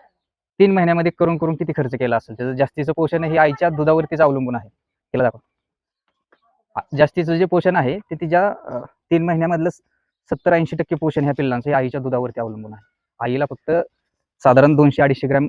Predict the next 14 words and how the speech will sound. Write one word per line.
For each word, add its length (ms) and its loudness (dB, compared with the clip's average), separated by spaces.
गोळीपेंड 360 2
आहे 160 -2
आणि 160 -2
इतर 200 -2
जो 100 -4
चारा 240 2
आपला 180 -2
normally 320 4
असतो, 180 -4
मका 260 -2
आहे, 200 -2
हत्ती 460 -8
गवत 220 4
आहे, 240 0